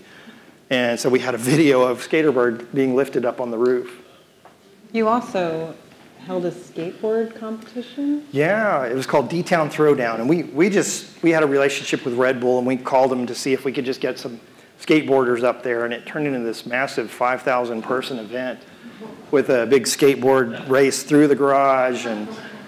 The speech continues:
Speaker 1: street <laughs> bikes and tricks and all kinds of stuff. And I think they'll do it again in a couple of years. We just did it, uh, last year for the first time, and, but it was, it was a good event.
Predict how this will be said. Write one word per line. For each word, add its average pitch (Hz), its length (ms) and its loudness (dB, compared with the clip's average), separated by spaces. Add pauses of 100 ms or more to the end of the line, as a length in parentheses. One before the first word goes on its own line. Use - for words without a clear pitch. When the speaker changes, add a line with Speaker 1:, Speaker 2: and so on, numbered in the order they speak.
(420)
Speaker 1:
street 185 400 4
<laughs> - 0 -
bikes 151 580 2
and 117 760 -2 (160)
tricks - 480 0
and 135 100 2
all 143 160 4
kinds 135 260 -2
of 123 60 -8
stuff. 113 340 -4 (120)
And 131 100 -2
I 147 80 0
think 160 240 -2
they'll 139 100 4
do 135 160 2
it 127 80 2
again 127 200 0
in 127 100 0
a 120 60 0
couple 123 240 -4
of 117 60 0
years. 120 240 2
We 123 80 0
just 127 180 -6
did 127 320 0
it, - 60 -8
uh, 113 240 -6 (520)
last 120 380 -2
year 135 240 -2 (160)
for 123 100 -4
the 110 60 -6
first 127 320 -6
time, 117 320 -6
and, 113 140 -10 (540)
but 143 100 2
it 131 40 2
was, 123 340 -4
it - 80 -8
was 127 200 -2
a 123 80 -2
good 127 180 0
event. 117 340 -6